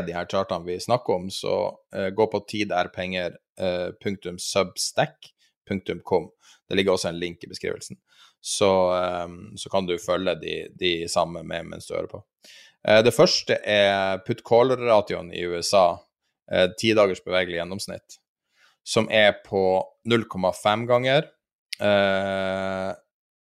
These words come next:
og er på det laveste nivået, for det her chartet går vel tilbake til to tusen og sytten, men jeg tror, hvis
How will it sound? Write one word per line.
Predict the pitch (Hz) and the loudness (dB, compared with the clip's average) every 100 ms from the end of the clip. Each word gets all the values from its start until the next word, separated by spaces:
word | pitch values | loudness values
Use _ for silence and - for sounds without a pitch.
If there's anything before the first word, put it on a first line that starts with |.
| - | 2
og | 110 104 104 98 - | 6 6 4 0 -2
er | 113 | 0
på | 110 | 2
det | 101 | 4
laveste | 101 113 117 107 98 | 6 6 6 -2 -6
nivået, | 95 104 95 92 | -2 2 4 4
for | 104 | 0
det | 104 | 2
her | |
chartet | 135 135 95 | 4 4 2
går | 95 | -2
vel | 90 | -2
tilbake | 92 92 | -6 -8
til | _ | _
to | 107 | -8
tusen | - 95 | -8 -4
og | 120 | -2
sytten, | 127 - | -2 -4
men | 90 | -8
jeg | - - | -8 -8
tror, | 156 156 98 | -4 -2 -2
hvis | 95 | -4